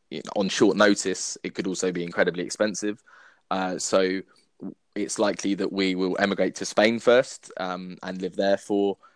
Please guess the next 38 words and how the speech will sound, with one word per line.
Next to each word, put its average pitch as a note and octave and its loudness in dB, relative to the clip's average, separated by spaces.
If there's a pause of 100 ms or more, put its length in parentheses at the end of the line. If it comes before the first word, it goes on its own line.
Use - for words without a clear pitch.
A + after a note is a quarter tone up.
(160)
um, F#2 -6 (320)
a - -8
few G#2+ -2
years, A2 2
maybe F#2+ -6
five, G2+ -2 (200)
uh, F#2 -4
years, G2 -2
and G2+ 0
then G2 -2 (140)
move F#2+ 0
on F#2 0
to F#2 -4
Latin F#2 0
America. F2+ -2
So, - -4
so F#2 0
sort - -2
of F2+ -8 (220)
do G#2+ 8
it G2+ 8
in F#2+ 0
steps, - 0
um, F2 -2
not, G2 0
uh, F#2 -2
just - -10
one F#2 4
massive F2+ -4
step F2 -2
to - -6
Latin F2 -6
America, F#2 -2
l-, F2 -6 (280)
more F#2+ 4
of F2 -2
a F2+ -2
gradual, F#2+ 2